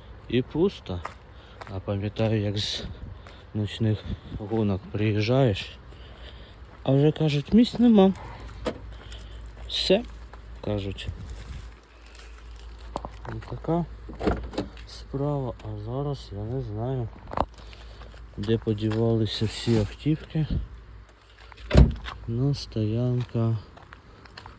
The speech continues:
пуста. Чи повиїжджали, чи поперепливали.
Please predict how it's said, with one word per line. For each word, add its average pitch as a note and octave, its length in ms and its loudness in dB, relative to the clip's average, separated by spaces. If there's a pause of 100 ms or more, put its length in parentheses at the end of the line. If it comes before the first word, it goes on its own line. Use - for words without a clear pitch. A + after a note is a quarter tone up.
(120)
пуста. G2+ 640 0 (2000)
Чи A#2 100 -4
повиїжджали, G#2+ 1000 4 (2250)
чи A2+ 120 0
поперепливали. G#2+ 1200 2